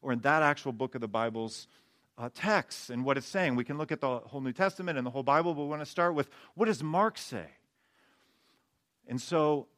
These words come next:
if we go back to chapter eight, look at this.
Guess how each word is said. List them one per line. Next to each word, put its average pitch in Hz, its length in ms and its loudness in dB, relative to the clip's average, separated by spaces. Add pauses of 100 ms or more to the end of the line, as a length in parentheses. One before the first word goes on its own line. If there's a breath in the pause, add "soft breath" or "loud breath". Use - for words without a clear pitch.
(640)
if 147 100 -6
we 170 80 4
go 151 140 4
back 185 300 6
to 147 100 -8
chapter 147 420 2
eight, 107 320 0 (420)
look 143 160 -6
at - 120 -6
this. - 440 -8